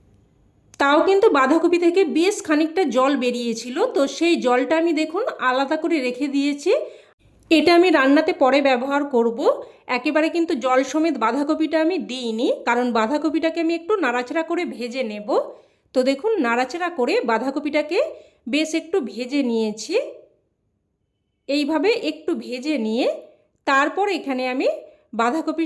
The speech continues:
সেদ্ধ জলটাও দিয়ে দিলাম, আর সাথে হাফ বাটি গরম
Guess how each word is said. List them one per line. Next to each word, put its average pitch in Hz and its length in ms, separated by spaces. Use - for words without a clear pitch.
সেদ্ধ 277 240
জলটাও 233 460
দিয়ে 302 180
দিলাম, 339 220
আর 226 80
সাথে 262 340
হাফ 254 160
বাটি 285 220
গরম 240 240